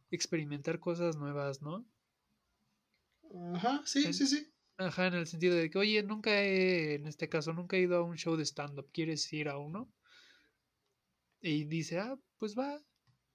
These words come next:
Speaker 1: Aparte, eh, mm, se nos olvidó contar que tuvimos suerte porque nos cobraron los boletos al dos por uno.
Speaker 2: Sí, sí, sí, la verdad <laughs> sí.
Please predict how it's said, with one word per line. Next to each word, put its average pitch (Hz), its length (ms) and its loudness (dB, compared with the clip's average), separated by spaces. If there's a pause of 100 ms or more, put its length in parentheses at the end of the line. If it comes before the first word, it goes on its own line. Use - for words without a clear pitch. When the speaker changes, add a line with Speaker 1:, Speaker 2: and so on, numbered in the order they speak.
Speaker 1:
Aparte, 311 440 8 (140)
eh, 160 380 -4 (120)
mm, 175 300 -6
se 175 180 0
nos 160 160 0
olvidó 165 300 4
contar 190 300 -2
que 214 120 0
tuvimos 190 460 2
suerte 190 480 2 (480)
porque 170 240 2
nos 165 180 -2
cobraron 190 460 4
los 160 200 2
boletos 170 400 0
al 147 180 -2
dos 170 160 2
por 175 180 4
uno. 180 300 0 (1080)
Speaker 2:
Sí, 202 520 10
sí, 202 180 6
sí, 202 300 8
la 185 160 8
verdad 180 180 6
<laughs> 202 40 -2
sí. - 520 6